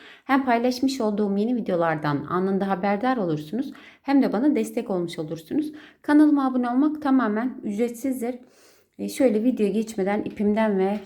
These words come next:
şişlerimden bahsedeyim size. Üç numara şiş kullanacağım. E, Nako'nun bebeğini kullanacağım.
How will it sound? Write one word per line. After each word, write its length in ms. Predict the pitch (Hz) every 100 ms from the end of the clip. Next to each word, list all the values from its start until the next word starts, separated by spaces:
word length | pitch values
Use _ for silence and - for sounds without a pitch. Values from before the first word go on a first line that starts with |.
| -
şişlerimden 720 | - 190 - 185 185 196 208
bahsedeyim 600 | 180 170 - 165 165 165
size. 440 | - 214 185 185 214 - _ _ - - _ _
Üç 260 | 269 269 -
numara 320 | 254 214 180
şiş 300 | 175 214 -
kullanacağım. 920 | - 240 247 240 220 233 247 254 - _ _ -
E, 400 | 165 165 165 160 202
Nako'nun 540 | 247 247 196 226 226
bebeğini 480 | 190 175 160 151 151
kullanacağım. 760 | 175 160 156 156 160 214 254